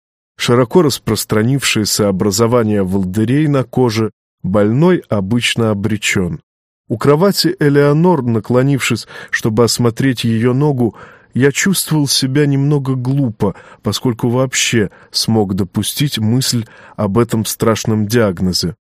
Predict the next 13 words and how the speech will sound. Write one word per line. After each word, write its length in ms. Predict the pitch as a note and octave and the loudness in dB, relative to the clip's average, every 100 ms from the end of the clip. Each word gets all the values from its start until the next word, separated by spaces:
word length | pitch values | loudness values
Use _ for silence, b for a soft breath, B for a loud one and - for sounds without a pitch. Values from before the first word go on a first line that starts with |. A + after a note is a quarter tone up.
| _ _ _ - | _ _ _ -6
Это 240 | B2 B2+ | -2 0
всё 240 | - - C3 | 0 2 2
равно, 320 | B2+ C3 B2+ | 2 2 2
что 220 | - A2+ | 0 -2
предположить, 800 | - A2 - A2+ A#2 G#2+ D3 B2 | -2 -4 -2 0 2 2 -2 -2
что 300 | - - G#2+ | -4 -2 -4
в 60 | |
приёмное 800 | - - A2+ A#2 A2+ G#2+ G#2 G2+ | -4 -4 0 2 0 0 0 0
отделение 640 | G2+ F#2 G#2+ G#2 G2 G2 F#2+ | 0 -2 -2 0 0 0 0
больницы 800 | F2 G2 G2+ C3 F3+ - - A#2 | 0 0 0 2 0 0 -2 -4
проник 580 | - G2+ G#2 D3+ D3 - | -2 -2 0 -2 -2 -4
вирус 560 | G2+ A#2+ A#2+ A2+ - - | -2 0 0 -2 -4 -2
Эбола. 640 | A2+ G2+ A2 F#2+ F2 E2+ | -2 0 0 0 -2 -4